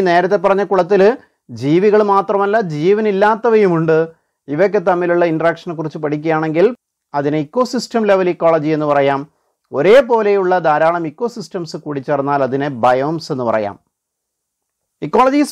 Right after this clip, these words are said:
basically concerned with four levels of biological organization. അടിസ്ഥാനപരമായിട്ട് ഇക്കോളജി നാല് തലങ്ങളിലുള്ള ബയോളജിക്കൽ ഓർഗനൈസേഷൻ ആണ് പഠിക്കുന്നത്. Organisms,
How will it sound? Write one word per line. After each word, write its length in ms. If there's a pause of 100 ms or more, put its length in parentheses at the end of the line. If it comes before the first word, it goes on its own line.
basically 480
concerned 460
with 120 (300)
four 240 (140)
levels 280 (100)
of 60 (140)
biological 580
organization. 720 (880)
അടിസ്ഥാനപരമായിട്ട് 920
ഇക്കോളജി 460 (540)
നാല് 300 (100)
തലങ്ങളിലുള്ള 680 (380)
ബയോളജിക്കൽ 520 (100)
ഓർഗനൈസേഷൻ 720 (100)
ആണ് 140 (260)
പഠിക്കുന്നത്. 480 (880)
Organisms, 600